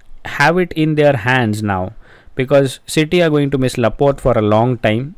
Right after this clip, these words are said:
They need to, uh, revamp, get back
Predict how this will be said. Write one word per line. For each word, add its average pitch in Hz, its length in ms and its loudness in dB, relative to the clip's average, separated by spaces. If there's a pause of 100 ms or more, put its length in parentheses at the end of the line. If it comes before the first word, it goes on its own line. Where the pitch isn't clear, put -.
They 113 160 -2
need 117 320 -4
to, 113 340 2
uh, 101 320 0 (500)
revamp, 127 840 -2
get 139 280 -2
back 120 400 -2